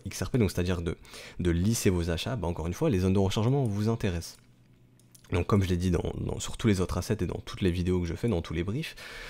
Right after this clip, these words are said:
la zone de rechargement vous intéresse. Donc, sur X R P, on est dans la zone de rechargement, donc ce que vous voulez voir maintenant, c'est un W se mettre en place comme on l'avait eu ici. Vous voyez ici, un W dans un W, et hop, le rallye se fait.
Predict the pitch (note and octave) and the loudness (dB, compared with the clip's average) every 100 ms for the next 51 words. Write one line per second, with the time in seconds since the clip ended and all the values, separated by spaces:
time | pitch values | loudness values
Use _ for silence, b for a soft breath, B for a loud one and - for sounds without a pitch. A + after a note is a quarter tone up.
0 | B B D2+ E2+ A2+ A2 - G2+ C3 G#2+ | B B 0 4 6 6 2 0 2 2
1 | F#2+ F#2+ D#2+ - - A#2 - - - - | 0 0 -2 -6 -10 -14 -14 -12 -6 -2
2 | E2+ - E2+ A2+ G#2 D#2+ E2 D#2+ E2 E2+ | -2 0 0 4 4 2 0 -2 -2 -2
3 | E2+ F2 F2 F2 G#2+ D3 F2+ D#2 - F#2 | 0 -2 -2 -2 -2 0 -2 -4 -4 -2
4 | F2 E2+ A2 E2 F2 - - E2+ E2+ D#2+ | 0 0 0 0 -2 -4 -2 -2 -2 0
5 | G2 - F2 - E2+ G2+ - F#2 F2 E2 | -2 -2 -6 -6 -4 -4 -2 0 0 0
6 | E2+ G2+ F#2+ - - - - F2 G#2 - | 0 0 0 -4 -10 -10 -6 -6 -4 -6
7 | - F2+ E2 D#2+ E2+ F#2+ E2+ E2+ E2 E2+ | -4 -4 -4 -4 0 0 0 -2 -2 -2
8 | F#2+ A2+ - - B2+ - E2+ F2 D#2+ G#2 | -2 -2 -4 -4 -4 -4 -2 -2 0 -2
9 | B2+ - C3 | -4 -6 -6